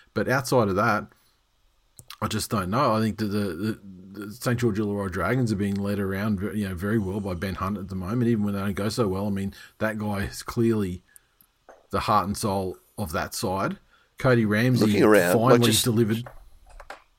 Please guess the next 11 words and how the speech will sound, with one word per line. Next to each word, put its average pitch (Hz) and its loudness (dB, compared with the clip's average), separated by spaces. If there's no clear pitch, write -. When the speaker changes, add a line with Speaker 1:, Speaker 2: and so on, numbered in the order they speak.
Speaker 2:
quick - 0
fucking 127 0
poll, 69 2
right? 95 2
If - -4
you 160 6
had 151 2
to 139 -2
look 110 0
around 92 4
at 85 0